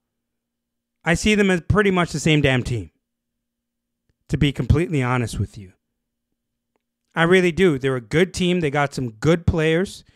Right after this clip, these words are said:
When you look at LaVine, DeRozan, Beverley, Vucevic,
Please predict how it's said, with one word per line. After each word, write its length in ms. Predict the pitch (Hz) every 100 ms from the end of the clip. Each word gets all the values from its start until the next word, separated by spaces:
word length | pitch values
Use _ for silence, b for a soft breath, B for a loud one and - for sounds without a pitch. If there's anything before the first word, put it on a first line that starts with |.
| _ _ _
When 160 | 139 151
you 100 | 143
look 180 | 156 190
at 100 | 180
LaVine, 600 | 143 113 135 143 156 190 _ _ _ _ _ _ _ -
DeRozan, 800 | 139 135 139 147 143 165 196 202 _ _ _ _ _ _
Beverley, 500 | - 160 151 170 180
Vucevic, 840 | 135 110 156 - 160 185 214 -